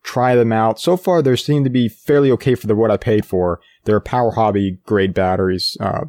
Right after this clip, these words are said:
six S five fifty-two hundreds. So far, so good. They check out. They, you know, the cycles are fine. You know, did the five break-in cycles. They seem good.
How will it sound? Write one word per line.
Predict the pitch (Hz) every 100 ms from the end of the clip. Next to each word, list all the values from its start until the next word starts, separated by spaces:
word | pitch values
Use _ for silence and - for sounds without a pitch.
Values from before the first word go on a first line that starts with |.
| - _ _
six | - 131 -
S | 117
five | - 107 107 -
fifty-two | 120 - 101
hundreds. | 104 95 90 - _ _ _ _ _ _ _
So | - 196
far, | 185 185 175
so | 160 143
good. | 123 127 147 - -
They | 117
check | - 151
out. | 135 135 -
They, | 117 107 _ -
you | 117
know, | 104 - _ _
the | -
cycles | - 127 123 123
are | 120
fine. | 123 120 120
You | 120
know, | 110
did | 117
the | 110 117 107
five | - 117 110 - _ -
break-in | 123 120
cycles. | 113 117 110 117 -
They | 120
seem | - 120 110
good. | 113 113